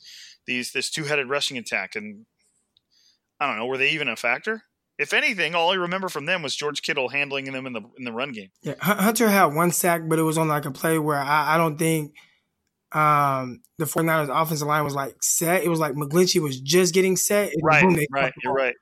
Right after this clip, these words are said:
Speaker 1: Yep, yep. McGlinchey, I don't know if the ball was snapped too early or McGlinchey just lost his timing and didn't know the,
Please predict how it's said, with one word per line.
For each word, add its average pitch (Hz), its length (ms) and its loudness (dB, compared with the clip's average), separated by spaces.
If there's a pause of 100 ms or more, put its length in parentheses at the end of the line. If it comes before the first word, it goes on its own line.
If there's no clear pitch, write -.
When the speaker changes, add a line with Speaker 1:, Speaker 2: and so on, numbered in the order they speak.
(720)
Speaker 1:
Yep, 135 220 -2 (400)
yep. 131 200 0 (680)
McGlinchey, 143 600 -4 (180)
I 143 80 0
don't 147 120 0
know 143 100 -2
if 135 80 -8
the 143 80 -8
ball 135 160 0
was 131 100 -2
snapped 127 300 -4
too 127 120 -8
early 185 280 0
or 143 80 -4
McGlinchey 131 460 -8
just 123 240 -8 (380)
lost 135 360 0
his 123 120 -6
timing 156 420 0
and 127 80 -8
didn't 131 160 -8
know 131 120 -2
the, 123 120 -6